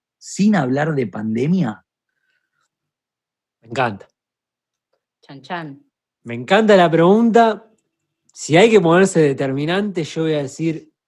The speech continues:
Speaker 2: que no. Yo voy a decir que no se puede.
Speaker 3: Yo creo que hay pre-, hay que preguntarse también si se puede hablar de actualidad sin hablar del pantano.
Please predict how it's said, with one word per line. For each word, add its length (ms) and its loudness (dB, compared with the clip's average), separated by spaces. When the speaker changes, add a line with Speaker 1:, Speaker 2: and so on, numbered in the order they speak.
Speaker 2:
que 180 -4
no. 300 -6
Yo 140 -16
voy 40 2
a 20 2
decir 240 -2
que 180 -2
no 200 4
se 180 -2
puede. 380 -10
Speaker 3:
Yo 180 -4
creo 120 0
que 120 2
hay 80 2
pre-, 200 -4
hay 120 -4
que 120 -2
preguntarse 760 -4
también 500 -6
si 220 -20
se 160 -16
puede 240 -6
hablar 240 -6
de 60 -6
actualidad 680 -10
sin 160 -12
hablar 300 -10
del 320 -10
pantano. 560 -12